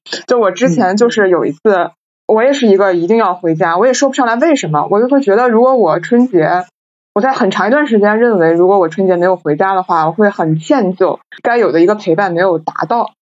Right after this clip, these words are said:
Speaker 1: 即便说每一个春节，其实我真的非常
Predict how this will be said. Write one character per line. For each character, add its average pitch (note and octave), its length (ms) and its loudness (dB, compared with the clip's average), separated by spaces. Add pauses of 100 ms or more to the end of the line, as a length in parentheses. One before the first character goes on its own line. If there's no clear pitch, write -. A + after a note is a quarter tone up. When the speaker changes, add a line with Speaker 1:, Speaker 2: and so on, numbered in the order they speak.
(160)
Speaker 1:
即 G3+ 80 2
便 D4 200 2
说 C4 180 0
每 A3+ 160 2
一 - 40 0
个 G3+ 100 2
春 C4 260 2
节， G3+ 160 2
其 G#3 140 -2
实 A3 80 4
我 G3 220 2
真 B3+ 240 0
的 A3+ 180 2
非 D4 180 -2
常 C4+ 240 -2